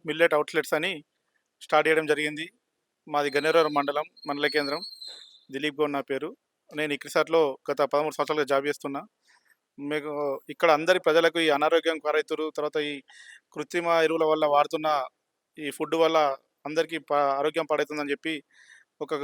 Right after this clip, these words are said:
నూతన ఒరవడి స్టార్ట్ చేయాలని మిల్లెట్స్‌ను, మిల్లెట్స్ ద్వారా ఫుడ్ అందించాలనే ఉద్దేశంతోటి మాకు మిల్లెట్స్ man of తెలంగాణ వీర్ శెట్టి గారి ద్వారా ఇక్కడ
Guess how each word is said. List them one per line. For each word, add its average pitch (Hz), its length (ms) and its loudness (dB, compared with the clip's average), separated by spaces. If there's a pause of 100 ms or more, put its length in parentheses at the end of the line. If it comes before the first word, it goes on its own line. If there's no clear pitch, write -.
నూతన 165 320 2
ఒరవడి 165 280 4 (320)
స్టార్ట్ 156 220 2
చేయాలని 160 340 0 (180)
మిల్లెట్స్‌ను, 165 460 0 (300)
మిల్లెట్స్ 156 300 0
ద్వారా 151 220 4 (440)
ఫుడ్ 165 180 2
అందించాలనే 156 420 2
ఉద్దేశంతోటి 151 480 0 (600)
మాకు 151 200 0
మిల్లెట్స్ 151 440 2
man 160 160 2
of 151 120 -2
తెలంగాణ 156 360 2 (120)
వీర్ 156 180 -8
శెట్టి 156 200 -2
గారి 147 240 4 (340)
ద్వారా 143 220 4 (680)
ఇక్కడ 156 160 2